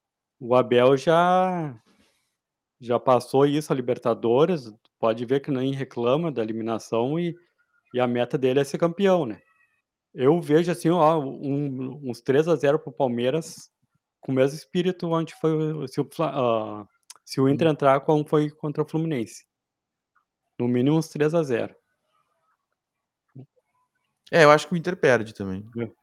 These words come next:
Speaker 1: É.
Speaker 2: É que, é, é que eu sou realista, assim, tipo, eu, assim, eu não, eu analiso a, assim, pode o Inter ganhar? Pode, mas a gente, como analista, assim, a gente analisa a
Speaker 1: Sim.
Speaker 2: lógica. Então, tu pega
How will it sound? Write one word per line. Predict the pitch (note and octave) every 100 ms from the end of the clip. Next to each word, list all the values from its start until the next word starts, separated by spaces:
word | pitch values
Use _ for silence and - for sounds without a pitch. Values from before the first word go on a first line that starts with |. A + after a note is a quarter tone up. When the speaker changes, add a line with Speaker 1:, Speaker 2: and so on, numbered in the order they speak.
| - - C#3+
Speaker 1:
É. |
Speaker 2:
É | -
que, | C4
é, | D3 G2+ D#3
é | F#3+
que | F#3+
eu | G3+
sou | G#3 A3
realista, | G3 A#3 F#3 C#3 C3
assim, | A#2+ A#2 A#2
tipo, | - C3
eu, | B2 A2 G#2+ G#2 G#2 B2 _ _ _ _ -
assim, | A#2 D3+
eu | C#3
não, | C#3 B2 A2 A2 B2 _ -
eu | B2+
analiso | D#3 F3+ F#3+ D#3+ F3+ G3 A3
a, | G#3+ A3+ A#3+ G#3 - _ _
assim, | D3 C#3+ F#3 A#2 _
pode | - E3+ F3 C#3+
o |
Inter | D3 C#3+ C3+
ganhar? | A#2+ C3 D3 C#3+ _ _
Pode, | E3 D3+ C3
mas | A#2 A#2
a | B2
gente, | B2 - _ -
como | D3 D3
analista, | D3 D3 C3+ B2+ C3+ D#3+
assim, | C#3+ C#3+
a | C#3+
gente | C#3+
analisa | D#3 D#3 C#3 C#3+
a | D3+
Speaker 1:
Sim. |
Speaker 2:
lógica. | E3 D#3+ C#3+ C3 A2+ - _ - - _ -
Então, | C#3+ C3+
tu | C#3
pega | C#3 C#3 C3+ C3 A2+